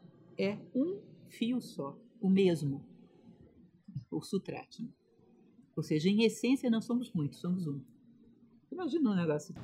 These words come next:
Você mergulha dentro de si próprio, percebe que o teu eu verdadeiro,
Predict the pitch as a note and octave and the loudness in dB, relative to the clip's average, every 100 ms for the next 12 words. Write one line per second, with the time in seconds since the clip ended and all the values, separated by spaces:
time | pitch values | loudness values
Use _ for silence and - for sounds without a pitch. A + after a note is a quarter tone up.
0 | - D#3 G3 A3+ F3+ E3+ D#4+ C#4 B3 C4+ | -8 0 4 6 4 2 2 4 4 2
1 | - A#3+ - F3+ G#3 - A#3+ A#3+ G3 E3+ | 0 -4 0 2 2 4 2 4 2 2
2 | E3 F#3+ - - C#4+ E4+ A#3+ F3 F#3 E3+ | 0 -4 -4 -2 2 4 6 8 8 8
3 | D#3 D#3+ C#3+ C#3 D3+ F3 C#3 | 4 2 0 0 2 4 2